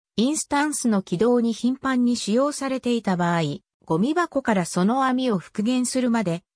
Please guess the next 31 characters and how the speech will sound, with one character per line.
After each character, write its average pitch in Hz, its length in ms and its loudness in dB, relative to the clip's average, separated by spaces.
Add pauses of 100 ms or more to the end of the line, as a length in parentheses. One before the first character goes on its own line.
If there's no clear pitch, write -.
意 262 140 2
図 277 160 -2
し 226 140 -2
な 220 120 4
い 190 120 2
登 240 280 0
録 269 200 -4
解 277 240 -2
除 202 140 2
に 185 140 2
よ 160 80 0
っ 156 40 -8
て、 160 300 -2 (180)
本 240 300 0
番 294 240 -2
環 262 220 -2
境 220 200 0
が 170 140 0
停 175 200 0
止 175 40 -2
す - 300 -6
る 165 160 -4 (240)
可 175 100 -2
能 233 220 2
性 262 280 0
が 233 160 0
あ 220 80 0
り 208 120 0
ま 190 100 0
し - 140 -6
た。 131 220 -6